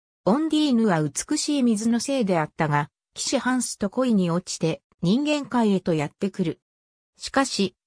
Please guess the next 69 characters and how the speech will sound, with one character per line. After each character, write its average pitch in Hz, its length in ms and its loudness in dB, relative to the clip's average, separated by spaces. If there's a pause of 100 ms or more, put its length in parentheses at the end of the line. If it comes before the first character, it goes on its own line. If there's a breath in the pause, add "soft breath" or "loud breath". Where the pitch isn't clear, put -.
オ 208 120 4
ン 320 120 -2
デ 311 80 0
ィ 311 140 -2
ー - 20 -2
ヌ 233 100 2
の 170 140 2
天 202 220 0
衣 262 200 2
無 254 120 2
縫 240 260 2
の 170 140 2
振 165 180 -2
る 233 100 4
舞 240 200 2
い - 20 2
に 214 220 0
嫌 208 260 2
気 240 160 -2
が 185 120 2
さ 226 160 -2
し - 120 -8
た 165 100 -2
ハ 226 200 -2
ン 226 40 0
ス 185 140 -4
は、 165 200 0 (280)
か 302 160 -2
つ - 120 -8
て 254 120 2
の 190 160 2
巨 175 200 -4
根 277 220 -2
ベ 285 140 0
ル 254 100 -2
タ 220 140 0
に 175 100 0
心 220 400 0
を 156 100 4
移 220 220 -4
し - 140 -6
て 185 100 -2
し - 160 -6
ま 143 180 -2
う。 - 140 -8 (540)
と 208 120 -2
こ 285 140 2
ろ 302 140 2
が、 190 240 4 (200)
オ 220 140 4
ン 320 100 0
デ 302 100 2
ィ 302 120 2
ー 247 60 2
ヌ 220 100 2
が 170 140 2
人 233 260 4
間 294 220 -2
界 214 240 2
に 170 100 0
使 - 240 -2
わ 247 120 0
さ 277 160 -2
れ 262 100 0
る 240 80 2
に 196 140 4
あ 156 80 0
た 165 140 -6
っ 156 40 -6